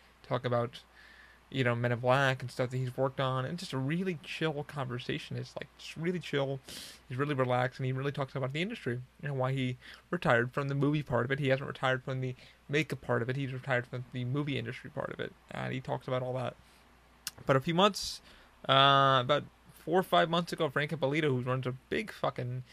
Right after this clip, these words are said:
shop, you know, makeup effects, and he works with all these companies, E A, you know, he, he does all the commissions. He asked Formlabs for a, uh,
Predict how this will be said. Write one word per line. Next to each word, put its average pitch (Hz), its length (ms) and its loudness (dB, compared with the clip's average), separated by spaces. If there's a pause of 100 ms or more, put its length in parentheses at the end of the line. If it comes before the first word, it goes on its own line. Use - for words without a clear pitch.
(160)
shop, - 380 0 (180)
you 139 160 -6
know, 127 160 0
makeup 139 300 -2 (260)
effects, - 440 -2 (460)
and 123 220 0
he 127 60 2
works 139 180 -2
with 147 80 2
all 139 80 4
these 147 120 -2
companies, 151 480 2
E 123 180 4
A, 143 360 6
you 135 220 -4
know, 123 80 -2
he, 131 220 -2
he 143 100 0
does 135 200 2
all 135 180 -4
the 143 60 -4
commissions. 139 540 -2 (460)
He 139 160 0
asked 196 380 -2
Formlabs 127 600 -2 (100)
for 131 260 -4
a, 131 380 -4
uh, - 300 -4